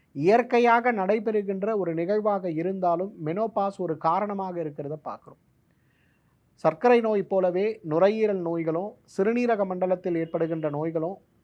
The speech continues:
ஈரல் மண்டலத்தில் ஏற்படுகின்ற நோய்களும் நேரடியாகவே இதய நோய்க்கு காரணமாகி விடுவதை பார்க்கிறோம்.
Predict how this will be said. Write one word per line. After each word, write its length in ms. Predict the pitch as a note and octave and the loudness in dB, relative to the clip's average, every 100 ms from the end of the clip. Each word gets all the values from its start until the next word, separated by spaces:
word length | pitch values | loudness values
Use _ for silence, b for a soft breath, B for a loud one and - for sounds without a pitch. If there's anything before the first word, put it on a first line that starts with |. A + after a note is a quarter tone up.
| _ _ _ - | _ _ _ -4
ஈரல் 380 | E3 B3 B3+ | 0 6 6
மண்டலத்தில் 520 | A3+ G#3 G3 F#3 F#3 E3+ | 4 2 2 2 0 -2
ஏற்படுகின்ற 520 | E3+ F3 D#3+ D#3+ D3 | -2 -2 -2 -2 -2
நோய்களும் 480 | D3+ E3+ D#3+ F3 - | -2 -4 -2 -4 -6
நேரடியாகவே 1000 | D#3+ E3 A3+ A3+ G3+ F#3+ E3 D#3 F3 G#3 | -4 0 0 0 -2 -2 -2 -4 -4 -4
இதய 300 | E3+ D#3 G#3 | -4 -2 -2
நோய்க்கு 400 | G3 E3+ D#3 G3 | -4 -8 -8 -10
காரணமாகி 640 | F#3+ E3 F3 F3+ E3+ D#3+ D3 | -4 -2 -2 -2 -6 -6 -8
விடுவதை 380 | C#3 C#3 C#3+ | -8 -8 -10
பார்க்கிறோம். 440 | D3 A#2+ - B2 | -10 -12 -14 -20